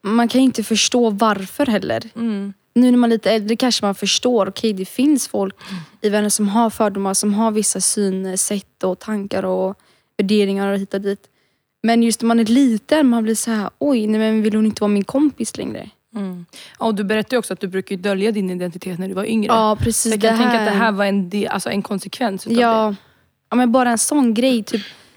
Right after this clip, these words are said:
Speaker 1: när man var liten, då var det inte så mycket jobbrelaterat och de områdena, men det, det man tänkte främst på var just kompisar. Hur kommer de bemöta mig? Eller lärare.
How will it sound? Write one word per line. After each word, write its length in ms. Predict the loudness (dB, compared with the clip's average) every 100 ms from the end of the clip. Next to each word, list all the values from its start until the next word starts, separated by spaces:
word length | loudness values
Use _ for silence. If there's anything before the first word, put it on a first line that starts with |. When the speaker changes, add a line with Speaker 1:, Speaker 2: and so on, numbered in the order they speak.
| _
Speaker 1:
när 80 | 0
man 60 | 4
var 60 |
liten, 420 | 4 2 2 2 2
då 80 |
var 160 | 2 2
det 40 | 2
inte 120 | 2
så 100 | 2
mycket 200 | 0 2
jobbrelaterat 1080 | 0 2 0 -2 0 0 2 0 -2 -2
och 460 | 0 0 2 0 -2 -6 _ -16 -10 -6
de 280 | -2 0 2
områdena, 480 | 2 0 0 0
men 340 | 0 0 -2 -4 _ _ _ _ _
det, 160 | 0 2 2
det 280 | -2 -2 2
man 160 | 2
tänkte 360 | 2 2 2 -2
främst 480 | -2 2 2 2 0
på 140 | -2
var 240 | 2 2 2
just 240 | 0 -6
kompisar. 680 | -2 0 0 -4 -4 -4 -6 _ _ _ _ _ -8 -2
Hur 120 | 0
kommer 240 | 0 -2
de 160 | 0 0
bemöta 420 | 0 0 -2 -6
mig? 300 | -6 -6 -4
Eller 180 | 0 2
lärare. 640 | 2 2 0 -2 -4 -4